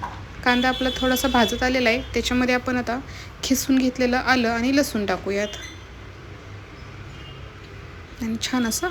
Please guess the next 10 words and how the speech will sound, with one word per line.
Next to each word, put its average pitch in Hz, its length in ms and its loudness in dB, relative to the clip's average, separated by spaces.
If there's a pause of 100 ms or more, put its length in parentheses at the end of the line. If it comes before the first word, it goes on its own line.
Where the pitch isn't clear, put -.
(100)
भाजून 247 340 4
घेऊयात. 247 320 4 (1120)
अंडी 247 240 4
इथं 269 180 2
मी 277 120 8
सोलून 262 400 4
घेतलेली 254 400 6
आहेत. 233 400 2 (1200)
आता 247 280 -2 (120)
एका 240 220 0